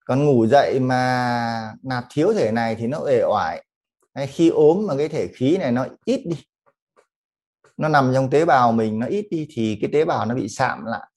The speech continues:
thành, thành mặt mình nó cứ hay xanh xao, hay tối, hay xám. Và do thiếu năng lượng cái thể này hoạt động thì thường thường con người nó cũng bị ảnh hưởng sang, sang cảm xúc rất là mạnh.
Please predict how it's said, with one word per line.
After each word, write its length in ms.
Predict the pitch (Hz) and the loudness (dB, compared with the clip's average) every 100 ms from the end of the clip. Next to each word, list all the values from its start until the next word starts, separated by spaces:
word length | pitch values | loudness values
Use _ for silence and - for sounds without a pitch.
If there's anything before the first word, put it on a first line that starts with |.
| _ | _
thành, 120 | 110 104 | -12 -8
thành 220 | 113 117 | -6 -2
mặt 180 | 123 104 | -4 -2
mình 220 | 117 110 | -2 -2
nó 80 | 131 | -2
cứ 60 | 170 | -4
hay 200 | 156 143 | -6 -6
xanh 280 | - 143 143 | -4 -4 -6
xao, 480 | 131 143 143 127 - _ _ _ _ _ _ _ _ _ | -4 -2 -2 -6 -12 _ _ _ _ _ _ _ _ _
hay 440 | 135 139 139 135 127 | -8 -6 -6 -4 2
tối, 300 | 139 190 - - _ _ _ _ _ | 4 4 0 -8 _ _ _ _ _
hay 180 | 127 131 | -10 -8
xám. 340 | - 123 165 - _ _ _ _ _ _ _ _ _ _ _ _ _ _ _ _ _ _ _ _ _ _ _ - | -2 -2 -2 -8 _ _ _ _ _ _ _ _ _ _ _ _ _ _ _ _ _ _ _ _ _ _ _ -6
Và 200 | 117 131 | -2 0
do 120 | 156 | 0
thiếu 260 | 156 170 | 2 2
năng 200 | 214 190 | 2 0
lượng 220 | 160 143 131 | 0 0 0
cái 100 | 156 | -4
thể 180 | 160 - | -4 -2
này 260 | 120 117 107 _ _ _ | -2 -4 -6 _ _ _
hoạt 120 | 123 | -8
động 280 | 120 127 - _ _ _ _ _ | -2 -2 -4 _ _ _ _ _
thì 100 | 117 | -10
thường 200 | 107 120 | -4 -2
thường 220 | 123 120 | 0 0
con 180 | 123 143 | 0 -2
người 300 | 135 123 117 | 0 0 0
nó 100 | 117 120 | -2 -6
cũng 160 | 175 | -4
bị 120 | 170 | -2
ảnh 240 | - 120 98 | -2 -4 -6
hưởng 300 | 117 95 98 | -6 -6 -4
sang, 280 | 135 139 156 - _ _ _ _ _ _ _ _ _ _ _ | -2 -4 -6 -14 _ _ _ _ _ _ _ _ _ _ _
sang 120 | 135 131 | -8 -4
cảm 180 | 92 | -4
xúc 240 | 98 202 220 | -2 -4 -2
rất 100 | 208 | -4
là 120 | 151 | -6
mạnh. 220 | 170 90 | -8 -10